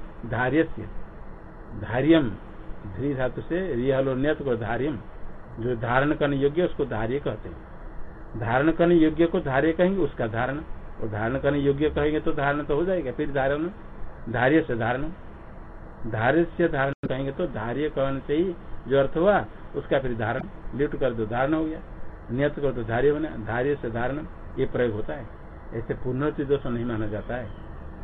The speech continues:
ठीक इसी प्रकार ऐसे लोक में प्रयोग होता है। इत्यादि वासनाविष्टम,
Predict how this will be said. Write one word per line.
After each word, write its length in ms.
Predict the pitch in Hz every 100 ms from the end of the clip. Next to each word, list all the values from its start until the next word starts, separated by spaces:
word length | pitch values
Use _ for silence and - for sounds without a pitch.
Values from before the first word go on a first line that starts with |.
| - -
ठीक 160 | 147
इसी 140 | 131 117
प्रकार 500 | 117 107 113 151 208 - - - -
ऐसे 340 | 110 143 156 151
लोक 280 | 131 139 151
में 180 | 143
प्रयोग 320 | 135 120 117 117
होता 220 | 127 139
है। 360 | 165 233 - - - - -
इत्यादि 480 | 127 - 165 180 170
वासनाविष्टम, 1000 | 135 123 147 143 139 120 110 - 143